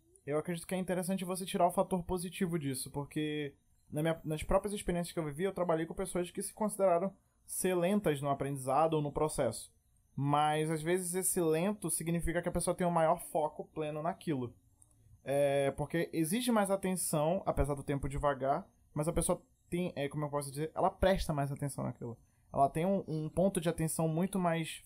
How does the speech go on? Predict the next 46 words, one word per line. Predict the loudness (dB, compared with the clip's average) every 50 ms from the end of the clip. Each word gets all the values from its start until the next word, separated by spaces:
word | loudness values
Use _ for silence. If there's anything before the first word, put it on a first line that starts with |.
| -6 4
forte | 6 6 6 6 2 -4 -4 -6 -14 _ -20 -20 -16 -6
do | 0 2
que | 6 6
outras | 6 6 6 8
pessoas | 8 6 6 4 2 2 2
no | 2 0
seu | -2 -4 -2
dia | 0 2 2
a | 2
dia. | 2 0 -4 -4 -4 -6 -10 _ _ _ -10 -8
Então, | -6 0 2 2 2
acho | 2 0 -2
que | -4
você | -2 0 0 0 0
pode | 2 2 2 2 2
tirar | -4 -2 2 4 4
o | 6
lado | 6 6 6 6 2
positivo | 0 0 0 0 0 -4 -2 -2 -2 -2 -2 -4
disso | -2 0 0 0 0 0 -2 -4 -6 -10 -20 -10 0
ou | 0 0 2
criar | 2 2 4 4 4 4
interna-, | 2 2 2 2 2 0 -2 -2 2
alternativas | 2 2 2 4 2 2 4 4 2 0 -2 -2 -2 0 0 -2 0
dentro | 0 -2 -2 -2 -4
do | -6 -6 -6
seu | -4 -4 -4
fator | 0 0 -2 0 2 -2 -2
de | -2 -4
trabalho, | -4 -2 2 4 6 6 6 4 2 -2 -6 _ _ _ -12
seja | -6 -2 -2 0 0 0
a | 0
sua | 2 2 2
atividade, | 0 0 -4 -4 -4 0 4 6 6 6 6 4 2 -2
seja | -4 -2 -4 -4 -4
o |
que | -8 -8
você | -8 -8 -8 -6
tá | -8 -6
fazendo, | -4 -2 -2 0 0 0 0 -2 -8 _ _ _ _ _ _ 2
pra | 4 4 4 2 -2 -2
te | -2 0
mostrar | 0 2 2 0 0 0 2 2
um | 4
resultado | 4 4 2 2 4 4 4 4 4
diferente. | 2 0 2 4 4 4 4 4 2 0 -4 -10 -12